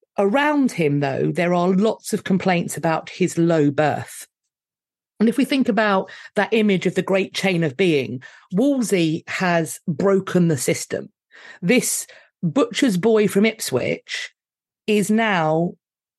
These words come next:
the king's right-hand man, when really that should be a role that's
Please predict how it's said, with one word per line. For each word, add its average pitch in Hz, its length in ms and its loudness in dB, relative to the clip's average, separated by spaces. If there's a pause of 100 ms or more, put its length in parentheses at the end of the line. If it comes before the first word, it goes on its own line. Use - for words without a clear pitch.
(140)
the 185 140 0
king's 240 400 0
right-hand 170 680 0
man, 147 380 0
when 170 280 0 (140)
really 170 580 0 (260)
that 202 260 -4
should - 200 -4
be 180 120 0
a 165 60 2
role 160 260 2
that's - 180 -8